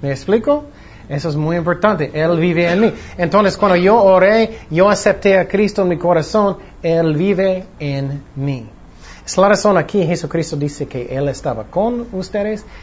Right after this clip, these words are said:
Él va a estar adentro de ustedes. La cosa que es increíble es en el Antiguo Testamento,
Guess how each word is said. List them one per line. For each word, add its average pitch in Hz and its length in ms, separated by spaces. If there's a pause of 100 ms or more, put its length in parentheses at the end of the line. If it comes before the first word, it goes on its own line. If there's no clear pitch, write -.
(140)
Él 160 220
va 156 100
a - 40
estar 151 340
adentro 175 680
de 123 180
ustedes. 113 480 (300)
La 165 100
cosa 214 300
que 185 240
es 151 140
increíble 165 680
es 160 140
en 147 80
el 127 60
Antiguo 202 240
Testamento, 185 680